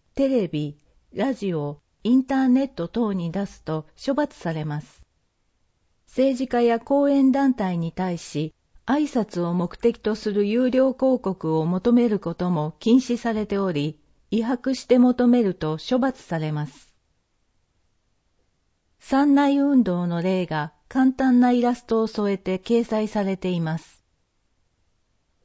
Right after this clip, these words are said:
出典、総務省、平成二十六年十二月号。みんなで徹底しよう、三内運動。送らない、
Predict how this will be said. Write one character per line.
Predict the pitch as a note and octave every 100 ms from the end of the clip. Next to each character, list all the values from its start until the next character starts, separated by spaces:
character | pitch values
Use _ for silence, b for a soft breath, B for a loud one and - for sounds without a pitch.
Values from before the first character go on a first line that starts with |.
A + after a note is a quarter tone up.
| _
出 | - F#3
典、 | _ - A3 G3+ G3+ _ _ _
総 | - C4 C4
務 | B3+ B3+
省、 | - D#3+ C3+ - _ _ _ _ _ _
平 | - C4
成 | C#4 C#4 C4+
二 | B3+ C#4+
十 | C4+ A3
六 | F3 E3 G3
年 | E3 D3+ -
十 | E3+ G#3+ B3
二 | A#3
月 | A3+ A3 G3
号。 | D#3 C#3 C3 _ _ _ _ _ _ _ _ _ _ _ _ _ _ _ -
み | B3 D4
ん |
な | D4+ D4+
で | F#3+
徹 | F#3 G3 G3+
底 | A#3 A#3
し | A3+ G#3+ G#3+
よ | G3 D#3 - _ -
う、 |
三 | - B3+ C4
内 | B3+ A#3+ A#3
運 | A#3 G3
動。 | D3+ D3 C#3 - _ _ _ _ _ _ _ _ _ _ _ _ _ -
送 | G3 - C4
ら | B3
な | A3+ G#3
い、 | F#3+ F3